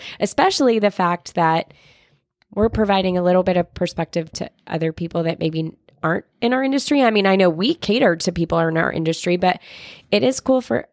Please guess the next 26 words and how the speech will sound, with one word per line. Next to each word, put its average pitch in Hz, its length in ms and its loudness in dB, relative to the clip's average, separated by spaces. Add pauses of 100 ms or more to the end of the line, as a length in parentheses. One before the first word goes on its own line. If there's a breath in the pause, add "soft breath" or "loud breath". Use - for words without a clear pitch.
you 214 100 2
know, 185 220 2
everyone 208 400 2
goes 233 240 -2
to 226 100 -2
restaurants 220 460 -2
and 214 100 -2
bars. 214 320 0
So 202 140 0
it's 185 120 -6
kinda 202 240 -2
nice 190 340 -2
to 185 80 -4
be, 175 380 -2 (120)
you 202 120 0
know, 175 260 0 (220 soft breath)
sharing 175 440 0
that 165 260 -2 (760)
shoe - 260 0
on 170 120 2
the 165 120 2
other 160 140 0
foot - 300 -2
sort - 200 -8
of 175 80 -10
thing. 180 280 -12